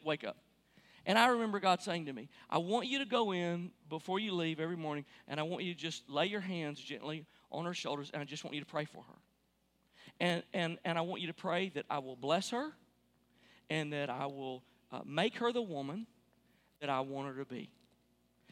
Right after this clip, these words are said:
And I thought, "Yes, finally a strategy that will change her. Thank God. We're gonna get this fixed. Jesus has given me prayer. This is a powerful weapon of warfare in Jesus' name."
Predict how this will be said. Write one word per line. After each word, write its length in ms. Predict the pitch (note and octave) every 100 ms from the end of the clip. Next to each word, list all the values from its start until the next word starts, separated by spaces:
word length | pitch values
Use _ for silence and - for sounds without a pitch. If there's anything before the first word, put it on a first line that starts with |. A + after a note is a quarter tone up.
| -
And 140 | G3 G#3
I 100 | F3
thought, 280 | F3 C#3+ - - -
"Yes, 360 | F#3 F#3+ - - -
finally 520 | - A3+ A#3 G3+ E3 D#3
a 60 |
strategy 600 | - - G#3+ F#3+ C#3+ D#3
that 160 | D#3 D#3+
will 100 | B2+
change 320 | A3 G#3 E3+
her. 180 | - - _ _ _ _ _ _ - -
Thank 200 | F3+ F3
God. 360 | G#3+ A#3 D#3+ - - - - _ _ _ _ _ _
We're 100 | A#3+
gonna 120 | B3+
get 140 | G3 -
this 180 | -
fixed. 460 | - F#4+ D#4+ - -
Jesus 400 | A#3+ D#4+ A#3 G#3
has 140 | F#3+
given 240 | E3+ A3 G#3
me 100 | F3+
prayer. 380 | - D#4 F4 G3+ D4
This 160 | B3 B3
is 80 | A3
a 80 | -
powerful 560 | - G4+ G#4 G4 E4
weapon 300 | D4+ C#4+ A#3+
of 80 | G3+
warfare 420 | G3 F#3+ G3+ F3
in 80 | D#3
Jesus' 480 | - A#3+ F3+ C3+
name." 100 | -